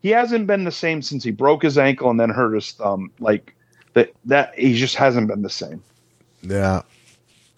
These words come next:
Speaker 2: I, I mean, I don't know. I, I think there's, there's a long season yet to, yet to go, Solo, and I do wanna console you in one sense by saying that I think the forty-niners are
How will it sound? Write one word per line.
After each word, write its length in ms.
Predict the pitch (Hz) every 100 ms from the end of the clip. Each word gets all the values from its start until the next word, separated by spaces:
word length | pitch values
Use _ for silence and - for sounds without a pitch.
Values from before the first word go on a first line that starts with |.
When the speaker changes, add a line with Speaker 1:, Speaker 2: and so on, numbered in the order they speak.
| _ -
Speaker 2:
I, 320 | 120 - 123
I 40 |
mean, 420 | 113 123 117 110 - -
I 100 | 104
don't 140 | 127 127
know. 140 | 120
I, 340 | - 104 104
I 20 | 117
think 280 | - 123
there's, 340 | - 113 107 -
there's 280 | - 151 156
a 60 |
long 480 | 160 156 170 170 165
season 500 | - 170 147 123 123
yet 260 | 113 113 -
to, 140 | 104 - _ 113
yet 260 | 101 104
to 80 | -
go, 300 | 92 98 82
Solo, 560 | 80 - 76 73 76 87
and 100 | 95
I 140 | 98
do 260 | 90 120 123
wanna 300 | 113 107 104
console 520 | - 87 - 113 98
you 340 | 90 80 78 80 _ - - - - _ _
in 300 | 101 98 95
one 220 | 113 127
sense 480 | 127 - 95 87 -
by 220 | - 95 92
saying 460 | - 101 90 87
that 400 | 87 85 82 - _ _ - - -
I 120 | 101
think 220 | - 135
the 100 | 120
forty-niners 1160 | - - 135 123 110 101 101 95 78 76 71 - -
are 300 | 90 82